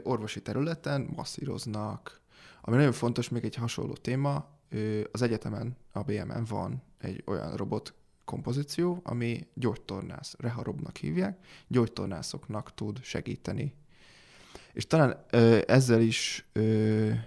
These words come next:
mutatnám be, ezzel a reharobos kompozícióval, hogy, hogy mi-, mit is kell tudni egy robotnak. Ugye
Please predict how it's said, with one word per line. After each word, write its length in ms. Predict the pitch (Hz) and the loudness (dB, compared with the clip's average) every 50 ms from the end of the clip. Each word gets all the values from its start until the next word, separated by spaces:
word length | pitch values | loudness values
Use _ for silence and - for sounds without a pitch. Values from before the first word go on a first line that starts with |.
| - - - _ | -8 -18 -14 _
mutatnám 600 | - 127 117 - - 104 - 120 113 107 104 107 101 | 0 0 2 2 0 0 0 0 0 2 2 2 2
be, 300 | 107 113 131 147 139 - - - - _ _ _ _ _ - | 4 4 4 2 2 -2 -8 -14 -16 _ _ _ _ _ -4
ezzel 400 | - 107 107 110 104 101 - - | -2 0 0 0 0 0 -2 -2
a 60 | - | -2
reharobos 760 | - 113 113 - - - - - - - - - - - - | -2 -2 -2 -2 -2 -4 -4 -4 -6 -6 -6 -8 -12 -16 -14
kompozícióval, 1000 | - - 113 - - 113 117 127 127 - - 147 147 147 151 170 175 175 170 - _ _ _ - - - - - _ _ | -8 -6 -6 -4 -4 -4 -4 -4 -4 -2 2 2 2 4 2 2 0 -2 -4 -8 _ _ _ -20 -20 -20 -20 -20 _ _
hogy, 180 | - - 117 - - | -2 -2 -2 0 -2
hogy 200 | 113 113 - - - | -6 -6 -6 -10 -2
mi-, 160 | - 127 123 | 2 2 4
mit 200 | 101 135 131 - | 6 4 4 2
is 120 | 117 - | 0 -6
kell 220 | - - 110 104 - | -2 -2 -2 -2 -2
tudni 280 | - - 107 107 104 | -4 -6 -6 -4 -4
egy 120 | 107 - 107 | -4 -2 -2
robotnak. 600 | 110 113 131 131 139 - 151 151 156 147 - - - - - - - - _ _ - | 0 2 2 0 0 0 0 0 0 -2 -4 -10 -20 -20 -20 -20 -20 -20 _ _ -4
Ugye 520 | 120 113 110 113 107 107 110 107 110 - | -4 0 2 4 4 4 2 0 -2 -4